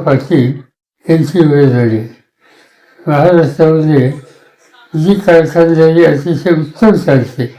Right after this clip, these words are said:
त्याच्यामध्ये दत्त श्रीवास्तवराव हे घ्यावे लागले आणि दत्त श्रीवास्तव नेतृत्व हे गणपतराव गेले अनेक वर्ष करतात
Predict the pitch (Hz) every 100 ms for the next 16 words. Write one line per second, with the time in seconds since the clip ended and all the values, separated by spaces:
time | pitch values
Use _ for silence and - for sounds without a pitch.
0 | _ - _ _ _ _ _ _ _ _
1 | _ - 180 180 185 175 170 147 139 175
2 | _ _ _ _ - 151 190 202 - 190
3 | - 170 170 170 - 156 156 147 160 135
4 | 123 123 120 107 107 117 - _ _ _
5 | _ _ _ _ _ 165 160 165 202 -
6 | 196 - 175 175 175 - 175 165 175 175
7 | 240 156 139 117 151 147 _ _ _ _
8 | _ _ _ _ 196 175 165 160 135 170
9 | 160 185 202 190 160 160 160 139 160 180
10 | 170 139 - 143 - _ _ _ _ _
11 | _ _ _ _ _ 151 135 - 131